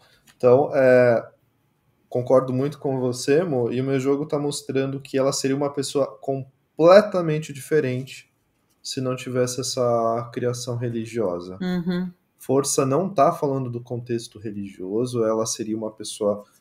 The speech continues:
Speaker 1: muito mais do mundo, muito mais, é, é, selvagem, né? Então ela teve
Speaker 2: Mais
Speaker 1: que
Speaker 2: senhora de si, né, Rick? Mais
Speaker 1: Muito
Speaker 2: dona de
Speaker 1: mais
Speaker 2: si
Speaker 1: senhora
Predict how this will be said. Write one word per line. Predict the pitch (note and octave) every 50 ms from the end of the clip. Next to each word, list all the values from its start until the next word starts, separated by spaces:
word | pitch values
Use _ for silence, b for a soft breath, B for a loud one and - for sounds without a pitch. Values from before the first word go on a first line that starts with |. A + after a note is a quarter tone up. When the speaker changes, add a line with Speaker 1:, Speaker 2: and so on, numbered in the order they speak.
| b b _ -
Speaker 1:
muito | A#2+ B2+ C#3 C3 - C3+
mais | C3 B2+ B2+ B2 A#2+ A#2 A#2 - - b b b b b b b
do | - B2 B2
mundo, | B2 A#2+ A#2+ B2+ C#3 C#3+ C#3+ C3+ B2+ B2+
muito | B2+ C3 C3+ C3+ - C#3+ C#3
mais, | C3 C3 C3 C3 B2+ B2+ B2 A#2+ A#2+ A#2+ A#2+ - - - -
é, | A#2+ A#2+ A#2+ A#2+ -
é, | A#2+ A#2+ A#2+ A#2 A#2 A#2 A2 A2 A2 - - -
selvagem, | - - - C#3 B2+ A#2 A#2 - A2 A2+ A#2+ C3+ C3+ C3 B2+ A#2+ A2+ - A#2+ A#2 A2+
né? | A#2 A#2 A2+ B2 C#3 D3
Então | C#3 B2+ - C3+ B2+ C3
ela | C3 C3
teve | C3 - C3+
Speaker 2:
Mais | D#3+ G3 G3 -
Speaker 1:
que | -
Speaker 2:
senhora | G#3+ G#3+ G#3 G3+ G#3
de | G3 G3+ G3+
si, | G3+ - - G#3 G#3 G#3+
né, | G3+ G3 G3
Rick? | F3+ E3+ D3+ C#3 C#3+ - C3 B2+
Mais | C#3+ D#3 D#3+ D#3+ D#3 D3+
Speaker 1:
Muito | D#3+ E3
Speaker 2:
dona | F#3+ G3+ G#3 G3+ F#3
de | E3 D3+
Speaker 1:
mais | D3 D3
Speaker 2:
si | - F3+ E3+
Speaker 1:
senhora | D3+ C3 C3